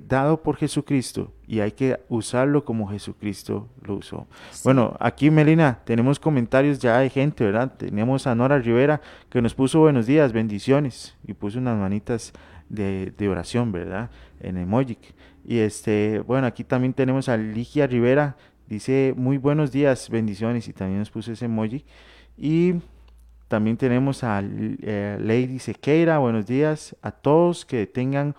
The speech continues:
Speaker 1: un lindo día". Amén, así es. Dice, eh, Ivette Campos Rivera: "Yo estoy conectada, Dios, eh, Diosito los bendiga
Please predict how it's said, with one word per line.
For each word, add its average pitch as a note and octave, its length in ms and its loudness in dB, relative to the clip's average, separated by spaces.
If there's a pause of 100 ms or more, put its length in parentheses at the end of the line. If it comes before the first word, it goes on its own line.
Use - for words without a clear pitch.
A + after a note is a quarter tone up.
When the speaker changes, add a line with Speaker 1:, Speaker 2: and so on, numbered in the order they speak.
(320)
Speaker 1:
un B2+ 180 2
lindo C3 320 2
día". G#2+ 260 -2
Amén, A2 360 0
así G2 260 -6
es. A2+ 340 -2 (380)
Dice, B2+ 540 2 (520)
eh, A2+ 760 -2 (640)
Ivette D3 480 0 (160)
Campos D#3 480 0
Rivera: A#2+ 540 2 (200)
"Yo D3 360 4
estoy C3+ 380 -2
conectada, B2 800 -4
Dios, - 540 -6
eh, G#2 420 -6
Diosito A#2+ 680 -4
los A2 260 -4
bendiga G2+ 540 -8